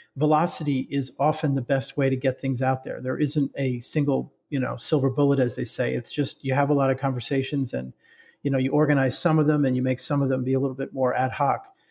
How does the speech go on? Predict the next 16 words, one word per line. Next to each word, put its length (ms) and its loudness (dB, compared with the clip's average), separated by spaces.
but 140 0
it's 200 -4
just 180 -2
the 60 0
velocity 560 2
that 160 -8
gets 220 -4
the 80 -14
conversation 680 -4
going 340 -2
and 100 -10
keeps 280 -8
it 80 -20
top 260 -4
of 80 -14
mind. 300 -4